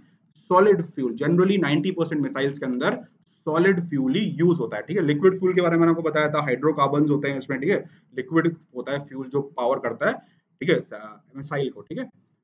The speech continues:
hybrid मैंने बताया दोनों का combination होता है, दोनों के advantages disadvantages को हम बात कर लेते हैं, ठीक है। तो अपन चालू करते हैं Ramjet engine से बच्चों। Ramjet engine बच्चों क्या होता है, Ramjet engine तब काम आता है एक missile के अंदर, तो missile already,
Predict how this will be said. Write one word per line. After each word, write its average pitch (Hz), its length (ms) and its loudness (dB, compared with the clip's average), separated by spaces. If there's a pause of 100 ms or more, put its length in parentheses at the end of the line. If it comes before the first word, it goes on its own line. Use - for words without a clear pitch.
hybrid 160 280 4
मैंने 175 140 4
बताया 170 220 6
दोनों 147 240 6
का 147 100 -2
combination 139 480 2
होता 151 220 2
है, 156 160 -2
दोनों 135 280 -2
के 139 80 0
advantages 123 500 -2
disadvantages 117 760 -4
को - 160 -14
हम 190 200 2 (1000)
बात 156 260 4
कर 110 100 -8
लेते 101 200 -10
हैं, 101 80 -20
ठीक 220 140 -4
है। 220 60 -6 (500)
तो 202 40 -10
अपन 208 160 -4
चालू 170 260 4
करते 147 220 2
हैं 196 100 4
Ramjet 139 600 -2
engine 139 320 2
से 143 120 -4
बच्चों। 113 300 -8
Ramjet 180 500 0
engine 170 240 4
बच्चों 165 240 -4
क्या 160 120 -14
होता 175 200 -16
है, 156 120 -18
Ramjet 165 380 -10
engine 151 360 -4
तब 170 340 -10
काम 143 460 -14
आता 127 220 -20
है 156 160 -10
एक 147 180 -8
missile 139 340 -6
के 139 80 -10
अंदर, 135 300 0 (400)
तो 170 100 -6
missile 160 500 -6 (180)
already, 233 600 -2